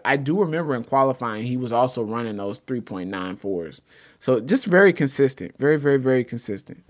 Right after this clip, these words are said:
So this was a close one, folks. Hagan is five and one against Green in prior events. Green gets the start line advantage, but Hagan is dead even with him at the sixty-foot lights. They run together to the finish line for a close finish.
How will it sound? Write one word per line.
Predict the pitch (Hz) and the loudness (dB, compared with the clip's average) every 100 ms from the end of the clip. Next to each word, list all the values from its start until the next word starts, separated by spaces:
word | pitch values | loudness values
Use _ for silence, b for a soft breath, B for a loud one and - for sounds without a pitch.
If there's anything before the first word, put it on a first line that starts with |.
| B B B B _ _ _ _ _ _ - - | B B B B _ _ _ _ _ _ -14 0
So | 143 | 4
this | 185 | 4
was | 254 196 | 6 4
a | |
close | - 190 196 147 | 6 6 6 4
one, | |
folks. | 135 143 139 135 _ b - | 2 2 2 -2 _ b 2
Hagan | 202 240 | 4 6
is | 190 143 123 | 4 0 -6
five | - 175 190 196 156 | 0 6 8 8 6
and | 143 | 2
one | 156 160 | 2 2
against | 143 143 135 - | 2 2 0 2
Green | 147 139 | 4 4
in | |
prior | 135 143 127 | 4 6 6
events. | 117 104 98 - | 4 0 -4 -8
Green | - 160 170 | -2 0 2
gets | 156 143 | 0 -4
the | |
start | 131 165 170 | 0 4 4
line | 165 170 | 2 0
advantage, | 156 170 180 | -2 -2 -4
but | 143 135 | -4 -6
Hagan | 165 175 165 151 | -2 -2 -2 -4
is | 139 117 - b b b - | -4 -4 -8 b b b 2
dead | 202 202 185 | 6 6 4
even | 185 156 147 | 2 4 6
with | 139 135 | 6 4
him | 139 131 127 b b b | 0 -2 -4 b b b
at | 139 143 | -4 -2
the | 131 | -4
sixty-foot | - 175 - 143 135 143 113 | -2 -2 -2 -4 0 0 2
lights. | 120 117 98 - - b b | 2 2 0 -6 -20 b b
They | - 151 | 6 6
run | 160 156 | 6 2
together | 151 143 165 208 214 | 0 0 6 8 6
to | 185 | 2
the | 143 | 0
finish | - 208 196 190 | 0 2 2 2
line | 180 185 | 2 2
for | 180 151 | 2 2
a | 117 | 2
close | - - 247 220 185 - | 0 0 8 8 8 2
finish. | 147 127 123 | -2 -2 -4